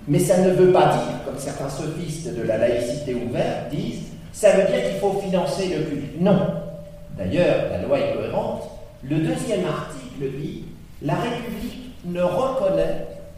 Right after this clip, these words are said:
ne salarie, ni ne subventionne aucun culte. Ça veut dire que désormais, les deniers publics ne peuvent plus servir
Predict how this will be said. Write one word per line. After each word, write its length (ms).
ne 140
salarie, 540
ni 240
ne 100
subventionne 840
aucun 260
culte. 220
Ça 140
veut 60
dire 200
que 60
désormais, 600
les 160
deniers 400
publics 500
ne 140
peuvent 500
plus 180
servir 760